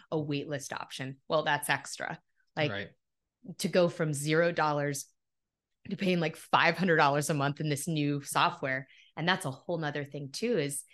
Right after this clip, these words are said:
Speaker 1: is m-, switching over all the data.
Speaker 2: Oh,
Speaker 1: Oh,
Speaker 2: yeah.
Speaker 1: that was, I will never do that again. And that's the
Speaker 2: <laughs>
Speaker 1: interesting thing, that even if you're not that crazy about the new software, it turns out it's,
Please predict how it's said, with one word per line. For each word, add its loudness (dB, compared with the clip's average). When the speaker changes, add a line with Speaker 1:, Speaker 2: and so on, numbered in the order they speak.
Speaker 1:
is -4
m-, -10
switching -4
over 0
all 0
the -8
data. 0
Speaker 2:
Oh, 2
Speaker 1:
Oh, 6
Speaker 2:
yeah. -4
Speaker 1:
that 4
was, 0
I 8
will 4
never 2
do -2
that 0
again. -4
And 2
that's 2
the 6
Speaker 2:
<laughs> 6
Speaker 1:
interesting 0
thing, 4
that 2
even 2
if -2
you're 0
not 0
that 0
crazy -2
about 0
the 2
new -2
software, 4
it -4
turns -6
out 0
it's, -6